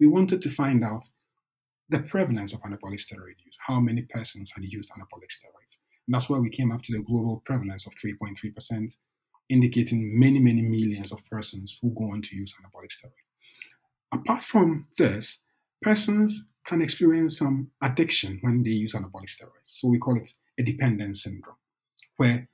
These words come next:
they cannot stop using the anabolic steroids. It's a, it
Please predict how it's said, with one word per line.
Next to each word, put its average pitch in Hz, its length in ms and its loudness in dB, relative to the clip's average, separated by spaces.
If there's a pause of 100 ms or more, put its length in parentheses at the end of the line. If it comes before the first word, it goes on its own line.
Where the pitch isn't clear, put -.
(120)
they 120 120 2
cannot 120 300 0
stop - 300 -2
using 113 260 -2
the 107 60 -4
anabolic 117 380 0
steroids. 170 680 -2 (720)
It's 127 140 -6
a, 120 80 -2 (180)
it - 160 -8